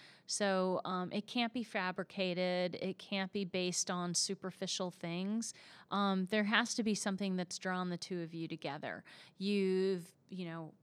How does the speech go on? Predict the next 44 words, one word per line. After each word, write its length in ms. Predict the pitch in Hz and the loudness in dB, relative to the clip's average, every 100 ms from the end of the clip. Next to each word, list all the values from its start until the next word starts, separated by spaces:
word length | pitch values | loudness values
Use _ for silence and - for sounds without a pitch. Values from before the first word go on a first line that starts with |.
| - | -8
b-, 160 | 185 - | -8 -8
had 240 | 180 202 180 | -6 -4 -2
to 60 | |
work 280 | 180 226 - | -2 -4 -4
together. 760 | - 208 202 202 202 196 196 | -2 2 4 6 6 6 4
You've 240 | 196 175 165 | 2 -2 -2
gone 220 | 180 170 | -4 -4
through 160 | - 170 | -6 -8
a 40 | |
challenge 640 | - 190 196 214 208 196 | -6 -4 -2 0 0 0
together. 960 | - 196 196 196 202 196 190 190 190 185 | 0 2 4 4 4 4 4 4 2 0
You've 260 | 165 175 165 | -4 -6 -6
reported 460 | 175 - 202 202 | -8 -6 -6 -4
to 100 | 214 | -4
this 240 | 190 202 - | -4 -4 -4
person. 560 | 202 196 - 202 196 | -2 -2 -2 -2 0
They've 200 | 180 170 | 0 -2
been 200 | 185 180 | -2 -2
your 180 | 175 165 | -2 -6
teacher, 680 | 165 - 247 - 233 226 226 - - - - | -6 -6 -4 -2 0 2 0 -6 -20 -20 -8
you 140 | 220 220 | 0 2
know, 100 | 208 | 4
whatever 440 | 220 247 247 240 | 6 6 4 4
it 100 | 214 | 4
might 340 | 208 202 185 - | 2 0 0 0
be, 300 | 233 214 190 | 4 4 4
but 160 | 202 | 2
there 120 | 214 | 2
needs 240 | 214 247 - | 2 2 0
to 100 | 220 | -2
be 100 | 285 | -2
some 340 | - 196 196 | -2 -2 -2
natural 440 | 190 185 185 220 196 | 0 -2 -2 -4 -4
connection 640 | - 190 170 170 233 214 | -4 -4 -4 -4 -2 0
that 140 | 190 | 0
goes 240 | - 196 170 | 0 0 0
deeper 460 | 190 190 190 185 | -2 -2 0 -2
than 220 | 170 170 170 | 0 0 0
just, 240 | 170 - | -2 -4
"Oh, 120 | 185 | -4
we 140 | 175 170 | -4 -4
know 200 | 156 139 | -6 -8
each 180 | 135 120 | -10 -10
other." 360 | - 62 175 | -10 -12 -14